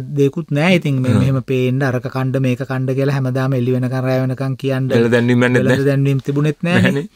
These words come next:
Speaker 1: ඉතින් ඒ හින්දා මිනිස්සු සරලව ජීවත් වුණා. කෙසේ හෝ වේවා.
Speaker 2: දැන් අපි මේ සිතියම ගැන කතා
Speaker 1: සිතියම
Speaker 2: කරා.
Speaker 1: ගැන කතා කරන්නේ. ඉතින් අර කොට්ටිඹුල් වල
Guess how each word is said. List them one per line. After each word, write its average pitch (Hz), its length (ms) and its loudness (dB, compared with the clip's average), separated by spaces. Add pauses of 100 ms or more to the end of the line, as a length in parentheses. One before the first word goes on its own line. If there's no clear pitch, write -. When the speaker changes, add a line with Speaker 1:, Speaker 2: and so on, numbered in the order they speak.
(440)
Speaker 1:
ඉතින් 147 220 -4
ඒ 143 140 4
හින්දා 156 300 2
මිනිස්සු 147 260 0
සරලව 143 460 -2
ජීවත් 135 300 -2
වුණා. 175 200 -6 (280)
කෙසේ 180 300 -2
හෝ 180 200 4
වේවා. 151 400 4 (240)
Speaker 2:
දැන් 117 200 0
අපි 117 100 2
මේ 110 120 4
සිතියම 117 340 2
ගැන 135 160 2
කතා 131 200 0
Speaker 1:
සිතියම 110 240 4
Speaker 2:
කරා. 160 100 2
Speaker 1:
ගැන 151 260 2
කතා 151 340 -4
කරන්නේ. 156 260 0
ඉතින් 147 120 0
අර 135 100 -2
කොට්ටිඹුල් 139 600 -2
වල 151 180 4